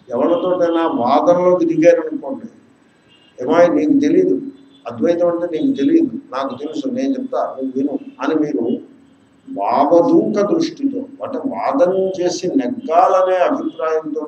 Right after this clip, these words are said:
మీరు దిగారనుకోండి, అంతటి పండితుడికి అద్వైతం యొక్క రహస్యం తెలియలేదని తెలిసిపోతుంది.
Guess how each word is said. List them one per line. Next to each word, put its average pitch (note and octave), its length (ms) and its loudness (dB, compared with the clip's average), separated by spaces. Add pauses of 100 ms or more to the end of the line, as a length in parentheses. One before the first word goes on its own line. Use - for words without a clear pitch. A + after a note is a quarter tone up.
(120)
మీరు C#3 280 -2 (680)
దిగారనుకోండి, A#2+ 720 0 (840)
అంతటి C4 380 0
పండితుడికి D#3+ 680 -4
అద్వైతం D3+ 580 -4 (120)
యొక్క C3+ 160 -14
రహస్యం A#2+ 500 -12
తెలియలేదని B2+ 880 -2
తెలిసిపోతుంది. - 600 -18